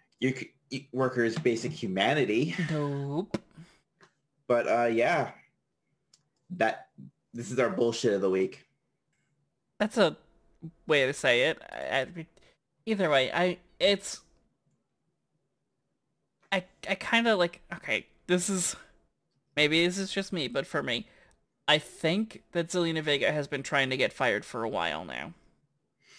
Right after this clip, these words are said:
Speaker 1: Possibly.
Speaker 2: She did start an OnlyFans right after they said you're not allowed to have outside social media. You know?
Speaker 1: She had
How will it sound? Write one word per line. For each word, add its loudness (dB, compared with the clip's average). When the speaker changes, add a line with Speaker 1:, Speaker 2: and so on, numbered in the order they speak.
Speaker 1:
Possibly. -2
Speaker 2:
She -8
did -2
start 2
an 0
OnlyFans 0
right 4
after 2
they 2
said 4
you're 0
not 6
allowed 4
to 0
have 4
outside 2
social 0
media. -4
You -4
know? 2
Speaker 1:
She 2
had 0